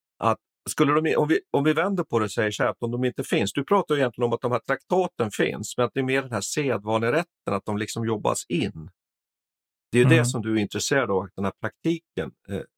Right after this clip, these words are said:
Speaker 1: eh, och det är klart att, eh, det är ju lätt att liksom i en, i en, i, som du säger, ett västerländskt,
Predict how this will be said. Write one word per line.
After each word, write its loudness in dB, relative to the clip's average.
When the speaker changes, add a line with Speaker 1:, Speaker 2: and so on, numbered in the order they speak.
Speaker 1:
eh, -8
och 0
det 4
är 4
klart 0
att, -6
eh, -4
det -2
är 2
ju 2
lätt 0
att -6
liksom -8
i 0
en, -2
i -2
en, -2
i, -14
som -4
du -2
säger, 2
ett -12
västerländskt, -4